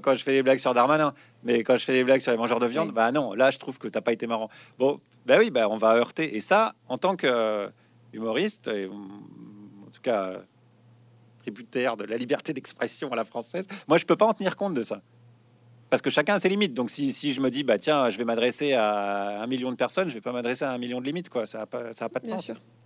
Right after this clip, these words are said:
Speaker 1: Et j'y arriverai pas. Euh, je le ferai pas. Donc ça, j'en tiens pas compte, moi.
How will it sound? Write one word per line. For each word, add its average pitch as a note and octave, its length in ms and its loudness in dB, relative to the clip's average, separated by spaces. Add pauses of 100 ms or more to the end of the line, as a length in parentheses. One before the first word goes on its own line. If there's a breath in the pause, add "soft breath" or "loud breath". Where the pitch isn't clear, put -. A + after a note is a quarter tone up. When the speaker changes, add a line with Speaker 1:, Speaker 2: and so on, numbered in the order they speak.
(160)
Speaker 1:
Et B2 60 -4
j'y G2+ 120 -4
arriverai B2 220 4
pas. B2+ 180 2 (320)
Euh, G#2+ 100 -4
je F#2 60 -8
le F#2+ 60 -6
ferai - 140 -2
pas. E3+ 180 2 (920 soft breath)
Donc A2 120 -4
ça, E3+ 160 6
j'en D#3 180 4
tiens B2+ 200 0
pas B2 100 4
compte, - 260 -8
moi. F2 120 -20